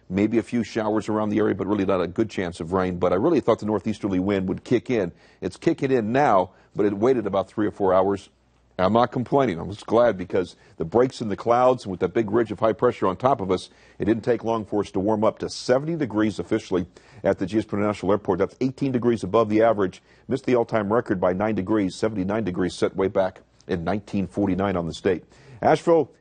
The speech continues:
at the Asheville Regional Airport, reached sixty-three degrees, sixteen degrees above the average for this time of the year. Record high seventy-four degrees set back in nineteen thirty-seven. Mild temperatures continue even through northeastern Georgia, fifty-seven in Clayton to sixty-eight degrees in Danielsville.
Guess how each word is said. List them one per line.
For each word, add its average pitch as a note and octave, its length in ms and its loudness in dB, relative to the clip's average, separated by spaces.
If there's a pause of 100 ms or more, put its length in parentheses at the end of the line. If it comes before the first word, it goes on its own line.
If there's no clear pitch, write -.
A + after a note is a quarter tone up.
(160)
at G#2 160 -4
the G#2 160 2
Asheville B2 220 2
Regional A#2 280 2
Airport, B2+ 280 0
reached A2 240 -2
sixty-three C3+ 640 -2
degrees, B2 420 0
sixteen - 520 -6
degrees A#2 480 0
above G#2+ 340 0
the F2+ 140 0
average A#2 320 2
for A#2 80 -2
this A2+ 120 -4
time A2 200 -2
of G#2 40 -2
the G2+ 60 0
year. A2 220 4 (240)
Record G#2+ 240 0
high G2+ 180 -8
seventy-four G#2 580 -4
degrees F#2 300 -2
set F#2+ 240 -2
back G2 240 -2
in E2 100 -6
nineteen F#2+ 520 -6
thirty-seven. F2 600 -2 (320)
Mild C3 300 4
temperatures D3+ 400 0
continue C3+ 380 -2
even B2+ 160 -2
through C3 160 -2
northeastern A2+ 560 0
Georgia, A#2+ 360 2 (300)
fifty-seven B2+ 560 0
in G2+ 100 -4
Clayton C#3+ 380 0
to G#2 100 -4
sixty-eight A#2 520 -2
degrees G2+ 360 -2
in E2+ 140 -6
Danielsville. C3 640 2